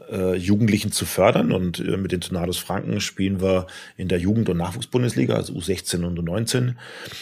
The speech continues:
Und ich glaub, da, da sieht man auch schon die ersten Erfolge und, ähm, und positiven Schritte. Jetzt ist Basketball wieder Teil der Eliteschule des Sports,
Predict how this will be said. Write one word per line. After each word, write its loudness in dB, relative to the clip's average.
Und 0
ich 2
glaub, 2
da, 4
da 4
sieht 2
man 4
auch 4
schon 0
die 0
ersten 0
Erfolge 2
und, -2
ähm, -2
und -6
positiven -2
Schritte. 2
Jetzt 2
ist 2
Basketball 4
wieder 6
Teil 4
der 4
Eliteschule 0
des 0
Sports, -2